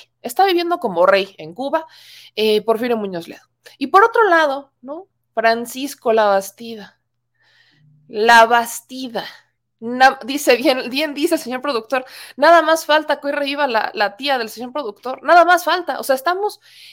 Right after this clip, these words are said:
e-, e-, estamos, a ver, déjeme ver si, que, que me dicen que se escucha eco, espérenme tantito.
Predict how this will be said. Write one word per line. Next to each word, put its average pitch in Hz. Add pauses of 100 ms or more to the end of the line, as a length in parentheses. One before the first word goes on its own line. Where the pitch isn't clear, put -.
e-, -
e-, -
estamos, 339
a 226
ver, 277
déjeme 285
ver 262
si, 254
que, -
que 202
me 220
dicen 247
que 220
se 180
escucha 214
eco, 214
espérenme 208
tantito. 190